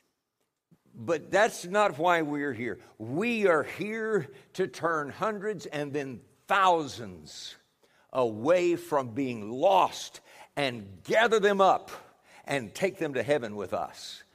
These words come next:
That's who we are, and that's what we're about. And you vote, you be a good citizen, y-, educate yourself, and, uh, if you vote wrong, I'll kill your vote, but that's okay. You see, that's not why we're here.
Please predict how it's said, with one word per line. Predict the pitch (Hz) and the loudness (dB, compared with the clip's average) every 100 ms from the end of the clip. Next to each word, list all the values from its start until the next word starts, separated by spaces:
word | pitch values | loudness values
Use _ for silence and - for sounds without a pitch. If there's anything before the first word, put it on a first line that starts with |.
| _ _ | _ _
That's | 92 95 | -8 -8
who | - 240 240 | -2 0 0
we | 196 | 2
are, | 175 165 170 - - | 6 6 4 0 -6
and | 131 127 | -4 -2
that's | 120 - | -4 -6
what | - 196 170 | 0 0 2
we're | 165 156 | 0 0
about. | 131 127 117 78 - - - - _ _ _ _ _ _ - | 2 2 2 0 -8 -16 -16 -18 _ _ _ _ _ _ -4
And | 135 123 | -4 -4
you | 123 208 226 | -6 -6 0
vote, | 208 214 202 | 4 4 2
you | 180 185 | -4 -2
be | 180 | 0
a | 170 | 2
good | 147 135 | 0 -2
citizen, | - 180 160 - 165 151 127 _ | 0 0 0 -2 -4 -4 -10 _
y-, | 104 107 - _ | -16 -16 -20 _
educate | 143 170 160 180 175 175 | 0 0 -2 -2 -2 -2
yourself, | 160 151 175 160 151 - - - _ _ _ | -6 -2 2 4 4 0 -18 -20 _ _ _
and, | 139 143 143 139 131 | 0 2 0 0 2
uh, | |
if | 131 127 | 2 0
you | 160 | 0
vote | 139 156 151 | 2 2 4
wrong, | 147 147 | 0 4
I'll | 147 147 | 2 2
kill | 160 156 | 0 0
your | 139 | 0
vote, | 120 143 147 - - - - _ - | 2 2 0 -6 -20 -20 -20 _ -14
but | 113 147 143 147 | 2 4 4 4
that's | 147 170 | 2 4
okay. | 147 202 151 - - - - - - - - - - - - 285 _ _ _ _ _ _ | 4 4 4 0 -14 -20 -20 -20 -20 -20 -20 -20 -20 -20 -20 -20 _ _ _ _ _ _
You | - | -10
see, | 120 175 151 | -4 -2 2
that's | 175 208 - | 4 2 0
not | 196 247 240 | 4 4 4
why | 214 247 247 | 4 4 4
we're | 240 226 | 2 2
here. | 202 180 101 76 | 2 0 -2 -6